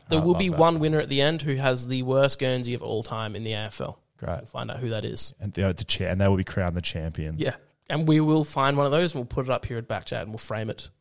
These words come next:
Speaker 2: All right, last one from the weekend.
Speaker 1: If budget allows.
Speaker 2: This caught, this caught, yeah, <laughs> which is unlikely. <laughs> Did you, did
Speaker 1: Okay.
Speaker 2: you, something caught your eye,
Speaker 1: Yes.
Speaker 2: which is good.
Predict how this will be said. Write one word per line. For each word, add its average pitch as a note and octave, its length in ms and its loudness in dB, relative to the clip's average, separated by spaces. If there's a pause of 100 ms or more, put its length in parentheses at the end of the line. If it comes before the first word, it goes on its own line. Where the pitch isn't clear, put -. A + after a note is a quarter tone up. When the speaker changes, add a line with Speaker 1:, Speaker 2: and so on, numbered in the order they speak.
(120)
Speaker 2:
All D#2 80 -2
right, E2+ 160 2
last C3+ 240 10
one E3+ 120 6
from D3 120 4
the A#2 60 6
weekend. G#2 360 6
Speaker 1:
If F#2+ 40 2
budget C#3 280 2
allows. G#2+ 120 -2
Speaker 2:
This D3 120 2
caught, E3+ 260 4
this D3+ 140 2
caught, D3 280 4
yeah, F#2+ 180 2
<laughs> - 300 -8
which - 140 -6
is A2 80 -8
unlikely. E2 340 -4
<laughs> D3 680 6
Did B2 280 2
you, F3 160 8
did - 40 4 (600)
Speaker 1:
Okay. D#3 220 2 (120)
Speaker 2:
you, C#3+ 80 -6
something F3+ 220 8
caught C#3 240 10
your A#2+ 180 10
eye, F#2 240 8
Speaker 1:
Yes. C3 200 2
Speaker 2:
which C#3+ 100 6
is C#3+ 120 8
good. F3 280 8